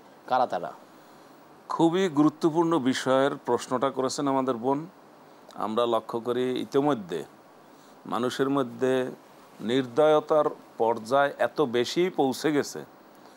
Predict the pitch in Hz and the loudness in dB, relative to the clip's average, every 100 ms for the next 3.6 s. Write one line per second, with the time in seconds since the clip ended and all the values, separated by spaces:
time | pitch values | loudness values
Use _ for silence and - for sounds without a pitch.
0 | - - - 101 110 113 117 107 117 131 | -20 -20 -6 -2 0 0 0 0 -4 -4
1 | 127 120 104 - 120 123 117 104 101 95 | -4 -6 -4 0 0 0 -2 -6 -6 -6
2 | 95 92 107 113 113 98 95 104 104 104 | -8 -8 -8 -6 -6 -6 -6 -4 -6 -6
3 | 110 92 78 87 90 87 | -8 -8 -10 -6 -6 -6